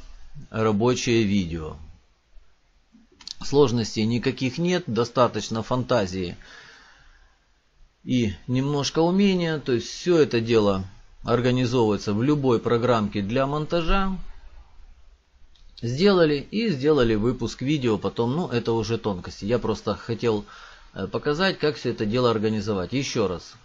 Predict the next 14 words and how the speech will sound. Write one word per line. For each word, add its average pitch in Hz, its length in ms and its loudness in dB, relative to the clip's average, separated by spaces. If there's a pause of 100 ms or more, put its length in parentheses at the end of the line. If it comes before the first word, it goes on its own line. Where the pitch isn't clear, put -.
Фон, 202 480 4 (640)
само 135 500 -2
видео 170 480 2
и 202 240 0
картинка 123 540 -2
смартфона. 92 720 -6 (480)
Потянули, 175 720 0 (100)
перетащили 127 640 -2
в 110 80 -4
серединку 117 600 -2
видео, 143 540 -2
отрегулировали 120 920 0
так, 110 240 -6
чтобы 101 340 -6